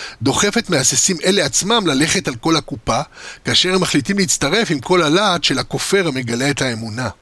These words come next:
אמנם אמון תמיד מבוסס על אמינות, והאמינות תלויה בביצועי העבר.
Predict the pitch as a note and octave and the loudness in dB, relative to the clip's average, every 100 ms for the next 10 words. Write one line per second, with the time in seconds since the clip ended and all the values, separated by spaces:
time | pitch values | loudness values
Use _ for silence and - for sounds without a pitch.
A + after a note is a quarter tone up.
0 | _ - G#2 C#3 D#3 C#3 D#3 F3+ D3 B2+ | _ -6 0 2 4 4 4 2 2 0
1 | D3+ D3 B2+ C3+ - A#2 G#2+ G2+ C3 - | 0 0 0 0 -2 -2 -4 -6 -10 -14
2 | - - - - - G2+ A2 B2 F3 - | -16 -16 -18 -18 -4 -2 0 2 2 2
3 | B2 C3+ D3+ B2+ A2+ C3 B2+ A#2 F#2+ G#2 | 2 2 2 0 0 0 2 0 0 0
4 | F2+ | -2